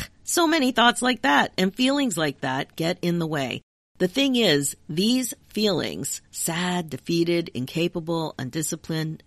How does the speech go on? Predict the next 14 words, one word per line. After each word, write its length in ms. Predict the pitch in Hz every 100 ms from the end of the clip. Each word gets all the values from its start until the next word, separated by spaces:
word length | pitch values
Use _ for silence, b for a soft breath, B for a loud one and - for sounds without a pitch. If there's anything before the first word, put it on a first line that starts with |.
| _
not 320 | 139 143 156 -
serious, 500 | - 143 143 143 -
that 220 | 147 -
kind 180 | 147 143
of 60 |
thing, 300 | 143 135 139 - b _ _ _ -
they 200 | 165 -
aren't 320 | 165 190 214
the 80 | 208
feelings 640 | - 160 151 147 147 - - _ _ -
to 100 | 151
help 440 | - 143 143 -
you 120 | 151
move 280 | 143 139 131